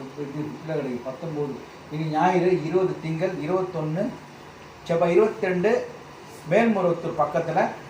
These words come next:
ஒரு கிராமத்துல கோயில் திருவிழா. அதுக்கு டி ஆர், டி ராஜேந்திரன் சொல்லி கேட்டிருக்காங்க டான்ஸ் ப்ரோக்ராமுக்கு. அஹ், நான் சொன்னேன், "வரேன் சார்" சொல்லியிருக்கேன். "எவ்வளோ பாவணும்?" அவரும் கேட்டாரு.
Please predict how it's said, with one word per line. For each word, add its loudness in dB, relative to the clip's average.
ஒரு 2
கிராமத்துல 4
கோயில் 6
திருவிழா. 8
அதுக்கு 0
டி 2
ஆர், 8
டி 0
ராஜேந்திரன் 0
சொல்லி -8
கேட்டிருக்காங்க -4
டான்ஸ் 0
ப்ரோக்ராமுக்கு. -4
அஹ், 8
நான் 8
சொன்னேன், 2
"வரேன் 8
சார்" 4
சொல்லியிருக்கேன். -4
"எவ்வளோ 6
பாவணும்?" 4
அவரும் 4
கேட்டாரு. 0